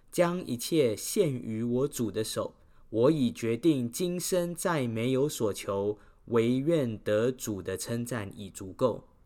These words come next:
当这首诗歌才唱完，我就跑到外面去痛哭了。我知道神在呼召我进入他的计划当中，只是这个计划来得太突然，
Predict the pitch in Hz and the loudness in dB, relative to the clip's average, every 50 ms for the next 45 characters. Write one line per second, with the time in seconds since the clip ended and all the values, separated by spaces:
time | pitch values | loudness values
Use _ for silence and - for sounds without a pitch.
0 | _ _ - - 139 143 151 151 - 175 160 151 - 123 110 104 - - 160 160 | _ _ -8 -4 -2 -2 0 0 2 2 2 2 2 0 0 0 -2 -2 -2 0
1 | - 160 160 160 - 131 120 120 - 190 180 160 135 117 110 110 120 135 143 - | 4 4 4 4 4 2 0 0 0 -2 -2 0 0 0 0 2 0 -2 -4 -6
2 | - - - 101 - - 127 123 - - 101 92 110 110 117 127 123 117 117 113 | -10 -12 -10 -6 -4 -4 -4 -4 -6 -8 -6 -4 -2 2 2 2 2 2 0 -2
3 | 110 - - 110 - - 180 139 110 - - - 107 104 98 92 92 - _ _ | -4 -4 -6 -8 -4 -4 -4 -4 -4 -6 -6 -4 -4 -4 -4 -6 -10 -14 _ _
4 | - - - _ _ _ - _ - 107 107 - 139 147 156 165 151 135 117 110 | -20 -20 -20 _ _ _ -18 _ -2 -2 0 0 0 0 2 2 2 2 2 -2
5 | - - 120 113 117 120 156 147 139 131 - - 147 143 - - 139 139 139 127 | -4 -6 -6 -6 -4 -2 -2 -2 -2 -4 -4 -6 -6 -6 -4 -4 -4 -2 -2 -2
6 | 110 92 - - - 113 107 107 110 98 - - 113 110 101 98 - - 160 123 | -2 -2 -4 -6 -8 -6 -6 -6 -8 -8 -8 -8 -6 -6 -6 -6 -4 -2 -2 -2
7 | 117 123 110 101 - 104 104 104 104 - 110 104 104 104 110 - - - - _ | 0 -2 -4 -4 -6 -8 -8 -8 -6 -6 -6 -6 -8 -10 -14 -18 -20 -20 -20 _
8 | - - - - 117 123 123 175 165 165 185 170 160 160 - 202 180 156 160 175 | -20 -20 -10 -8 -6 -4 -4 -2 -2 -2 -2 -2 -2 -2 -2 -2 -2 0 0 0
9 | 160 135 123 123 131 139 135 - 196 180 160 - - 170 175 147 113 113 117 120 | 0 0 2 2 2 0 0 0 0 0 0 0 0 0 0 0 0 -2 -2 -4
10 | 123 | -4